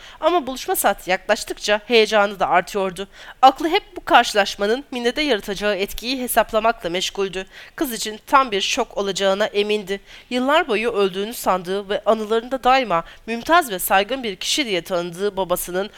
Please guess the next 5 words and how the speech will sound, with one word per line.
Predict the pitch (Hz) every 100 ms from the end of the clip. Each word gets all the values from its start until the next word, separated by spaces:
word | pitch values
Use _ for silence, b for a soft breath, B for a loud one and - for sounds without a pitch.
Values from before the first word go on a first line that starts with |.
| B -
önce | 339 320 262
gerçek | 220 196 - 262
kötü | - 226 254
kişiliğini | - - 170 175
öğrenmişti. | 175 165 160 170 - 254